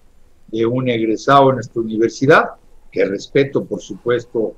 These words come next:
su opinión, no la comparto. En general, la universidad creo que ha evolucionado a lo largo del tiempo con toda intensidad y, bueno,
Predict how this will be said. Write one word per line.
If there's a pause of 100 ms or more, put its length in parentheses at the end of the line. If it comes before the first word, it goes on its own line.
(460)
su
opinión,
no
la
comparto.
En
general, (560)
la
universidad
creo
que
ha
evolucionado
a
lo
largo
del
tiempo (920)
con
toda
intensidad
y,
bueno,